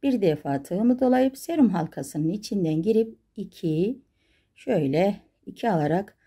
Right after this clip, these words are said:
trabzanım hazır. Dört zincir. Dört zincirimi kapatıyorum.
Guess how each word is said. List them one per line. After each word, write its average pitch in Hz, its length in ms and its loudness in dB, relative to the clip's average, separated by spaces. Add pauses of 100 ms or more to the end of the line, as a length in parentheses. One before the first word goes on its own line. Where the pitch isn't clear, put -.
(340)
trabzanım 170 560 2
hazır. 131 440 -8 (200)
Dört 220 220 0
zincir. 135 480 -6 (1900)
Dört 269 180 2
zincirimi - 580 -4
kapatıyorum. 247 840 -2